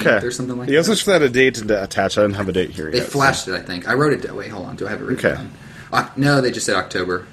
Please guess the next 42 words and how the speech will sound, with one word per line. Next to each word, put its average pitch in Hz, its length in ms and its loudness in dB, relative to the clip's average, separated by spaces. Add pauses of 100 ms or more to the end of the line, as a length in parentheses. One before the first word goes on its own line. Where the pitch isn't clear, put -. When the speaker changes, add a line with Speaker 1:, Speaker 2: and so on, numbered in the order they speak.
(180)
Speaker 2:
Um, 98 160 4
Speaker 1:
Okay. 98 180 2 (640)
But 147 100 4
either 190 160 6
way, 113 280 6 (360)
that's 120 160 2
gonna 127 140 4
be - 40 4
awesome. 87 280 -2 (640)
That'll 143 240 2
hold 143 160 0
Speaker 2:
So 135 80 2
I 135 60 2
Speaker 1:
us 123 100 0
Speaker 2:
ha- 127 60 0
Speaker 1:
over 110 320 2
for, 110 280 0
it's 139 280 0
two 208 100 4
games, 170 320 0
so 139 120 2
that's 135 140 0
basically, 156 460 0
that'll 120 300 4
definitely 107 320 0
Speaker 2:
Yeah. 95 60 -2
Speaker 1:
hold 101 140 0
us 95 140 -2
over 95 220 2
for 98 100 -8
a 95 40 -4
long 92 140 -6
time. 95 180 -4
Speaker 2:
Definitely, 92 280 -8
yeah. 92 160 -8 (580)
Speaker 1:
Uh, 90 220 0
for 95 180 2
Smash 92 520 0
when 92 100 -2
it 87 80 -4
comes 92 220 -2
out. 82 280 -4